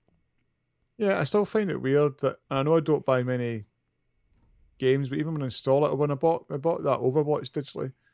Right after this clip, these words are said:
you'd think it would plop a shortcut in front of you, but it doesn't.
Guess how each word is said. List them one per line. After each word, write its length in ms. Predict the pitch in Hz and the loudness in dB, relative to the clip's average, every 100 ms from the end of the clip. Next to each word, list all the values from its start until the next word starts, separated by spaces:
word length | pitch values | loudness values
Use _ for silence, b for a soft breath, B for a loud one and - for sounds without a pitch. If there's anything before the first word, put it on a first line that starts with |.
| _ _ _ _ | _ _ _ _
you'd 140 | 151 135 | -12 -6
think 260 | 160 175 | -4 -2
it 100 | 190 | -2
would 160 | - - | -2 -4
plop 220 | - 135 | -4 -4
a 40 | 120 | -4
shortcut 420 | 135 139 - 175 | -4 -4 -4 -8
in 80 | 170 | -8
front 180 | 185 190 | -10 -8
of 60 | 180 | -8
you, 80 | |
but 100 | 151 | -8
it 60 | 113 | -4
doesn't. 300 | 143 156 | -6 -6